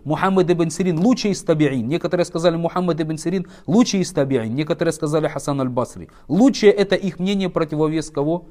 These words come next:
Трех праведных, э, то есть трех имамов. Имамов трех мадхабов. И мы поэтому не спешим. И ученые говорят, что джумгур, как истилах, как терминология, что если ты слышишь джумгур,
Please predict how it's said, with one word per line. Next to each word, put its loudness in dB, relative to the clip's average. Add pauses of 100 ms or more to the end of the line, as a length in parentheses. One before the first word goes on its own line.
(280)
Трех 6
праведных, 0 (240)
э, -8
то -2
есть 0
трех 2
имамов. 0 (300)
Имамов 2
трех 0
мадхабов. -4 (360)
И 0
мы 4
поэтому 6
не 4
спешим. -2 (260)
И 2
ученые 4
говорят, 4
что 2 (340)
джумгур, 4 (220)
как 0
истилах, 4
как -2
терминология, 2 (320)
что -2
если 2
ты -2
слышишь 0
джумгур, 0